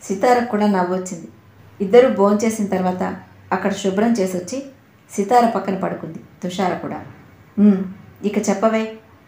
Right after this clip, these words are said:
విసుగ్గా అంది సితార. "ఏం లేదక్కా, నేను ఆ మధ్య టీచర్ పోస్ట్‌కి అప్లై చేశాను.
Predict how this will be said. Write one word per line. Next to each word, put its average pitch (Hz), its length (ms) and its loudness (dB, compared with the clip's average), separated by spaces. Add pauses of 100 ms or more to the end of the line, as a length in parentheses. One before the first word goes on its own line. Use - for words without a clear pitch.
విసుగ్గా 214 380 0
అంది 170 220 0
సితార. - 360 -10 (760)
"ఏం 240 180 8
లేదక్కా, 208 640 2 (380)
నేను 220 240 2
ఆ 214 40 4
మధ్య 208 380 2 (300)
టీచర్ 254 380 2
పోస్ట్‌కి 214 320 2
అప్లై 202 280 4
చేశాను. 170 380 -6